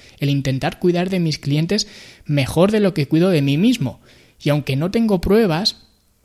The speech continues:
creo que una de las razones de que atletas de tan altísimo nivel acudieran a John Meadows para pedir consejo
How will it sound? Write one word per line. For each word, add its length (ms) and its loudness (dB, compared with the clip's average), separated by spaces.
creo 300 2
que 120 0
una 160 2
de 80 2
las 140 -2
razones 580 -2
de 120 -4
que 120 -6
atletas 480 -2
de 100 -2
tan 200 -6
altísimo 500 -2
nivel 460 -2
acudieran 560 -4
a 100 -2
John 180 0
Meadows 340 -2
para 260 -6
pedir 280 -4
consejo 680 -4